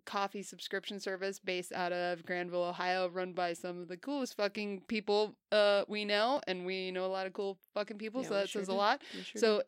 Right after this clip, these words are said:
Speaker 1: if you sign up for a coffee subscri-, subscription and they deliver anywhere in Ohio, uh,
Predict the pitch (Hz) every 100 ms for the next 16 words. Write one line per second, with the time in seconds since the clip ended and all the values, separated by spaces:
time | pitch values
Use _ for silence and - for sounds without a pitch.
0 | 208 208 214 214 220 208 208 - - 208
1 | - 202 196 196 214 208 226 208 196 -
2 | 214 - - - - 220 202 240 233 277
3 | 247 190 180 180 185 180 185 202 208 202
4 | 196 190 180 196 240 294 349 - - -
5 | 185 190 185 180